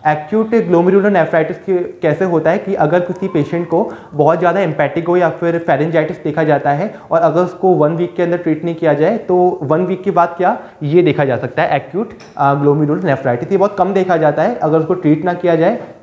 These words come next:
तब ये आगे चल के ग्लोमेरुलोनेफ्राइटिस बन जाता है। Then हम बात करते हैं स्ट्रेप-, आ, स्ट्रेप्टोकोकल toxic shock syndrome के बारे में। इसके अंदर क्या होता है, जो बैक्टीरिया है काफ़ी सारे, आ, you know, toxins को release कर रहा है बीमार करने के लिए, आ, तो इसकी वजह से फ्लू लाइक symptoms देखे जाते हैं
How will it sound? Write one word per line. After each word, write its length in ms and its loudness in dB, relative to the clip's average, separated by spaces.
तब 140 2
ये 80 4
आगे 220 2
चल 160 -4
के 120 -2
ग्लोमेरुलोनेफ्राइटिस 1120 0
बन 140 -2
जाता 240 0
है। 160 -4
Then 140 0
हम 100 0
बात 260 0
करते 200 -4
हैं 80 -6
स्ट्रेप-, 400 -6
आ, 320 0
स्ट्रेप्टोकोकल 680 -2
toxic 460 -2
shock 220 -2
syndrome 420 -2
के 80 0
बारे 220 2
में। 160 -8
इसके 220 -2
अंदर 180 0
क्या 140 2
होता 240 2
है, 80 2
जो 120 2
बैक्टीरिया 380 0
है 60 0
काफ़ी 240 0
सारे, 280 0
आ, 280 2
you 100 -2
know, 180 -2
toxins 340 0
को 100 -6
release 260 -2
कर 180 -2
रहा 120 2
है 100 0
बीमार 260 2
करने 300 -4
के 120 -4
लिए, 240 -4
आ, 140 4
तो 120 -2
इसकी 180 -6
वजह 160 2
से 60 2
फ्लू 240 0
लाइक 180 4
symptoms 380 -6
देखे 200 0
जाते 300 0
हैं 220 -4